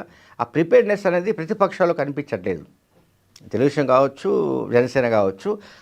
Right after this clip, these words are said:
ఆ పార్టీల్లో అటువంటి ప్రిపేర్డ్‌నెస్ లేకపోవడం, అట్లాగే అభ్యర్థుల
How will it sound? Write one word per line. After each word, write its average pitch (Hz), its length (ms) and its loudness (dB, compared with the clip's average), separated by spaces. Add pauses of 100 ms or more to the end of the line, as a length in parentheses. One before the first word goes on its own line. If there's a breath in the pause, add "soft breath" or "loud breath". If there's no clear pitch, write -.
(120)
ఆ 127 140 4 (160)
పార్టీల్లో 160 520 2 (760 soft breath)
అటువంటి 233 360 2
ప్రిపేర్డ్‌నెస్ 180 580 0
లేకపోవడం, 127 640 2 (960)
అట్లాగే 185 400 4 (580)
అభ్యర్థుల 165 500 0